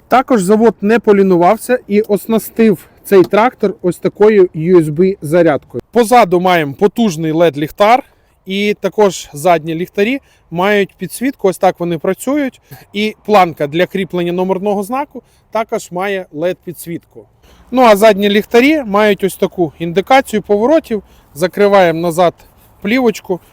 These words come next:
щоб новий власник, коли придбав трактор, дійсно сам виконав повну розпаковку трактора Кентавр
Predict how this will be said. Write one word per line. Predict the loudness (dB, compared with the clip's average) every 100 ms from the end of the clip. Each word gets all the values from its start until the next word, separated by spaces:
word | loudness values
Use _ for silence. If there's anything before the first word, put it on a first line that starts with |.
| -10
щоб | -6 -2
новий | 0 2 0
власник, | 2 2 2 -4 -10 _ _
коли | -4 0 0
придбав | 0 -4 0 0
трактор, | 2 2 2 -2 -8 _ _ _ -6
дійсно | -4 -4 -2 -4 -6
сам | 0 2 2 -4 _ _
виконав | -4 -4 -2 0 0 -4 _ 0
повну | 4 4 2 -6 -4
розпаковку | -6 -4 -6 0 2 2 -2 -10 -10 _ _
трактора | 0 0 0 0 -2 -2 _ _ _
Кентавр | -8 -4 2 2 4 0